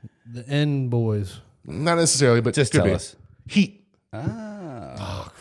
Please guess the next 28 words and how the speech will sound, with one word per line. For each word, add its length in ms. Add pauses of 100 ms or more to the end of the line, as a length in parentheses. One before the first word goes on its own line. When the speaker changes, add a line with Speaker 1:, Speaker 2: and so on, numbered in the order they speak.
(140)
Speaker 3:
Yeah, 160
like 120
a 40
bee 200
sting 100
Speaker 1:
crying 200
Speaker 3:
gets 140
Speaker 1:
out 100
Speaker 3:
real 180
Speaker 1:
loud. 220
Speaker 3:
warm. 240
Speaker 2:
Heat, 380
pain, 300
redness, 320
swelling. 260 (120)
Speaker 3:
Okay, 60
that 100
makes 160
sense. 320
Speaker 1:
Heat. 260 (960)
Speaker 2:
So 180
let's 180
start 220
doing 160
the 80
linear, 600 (120)
the 100
linear 680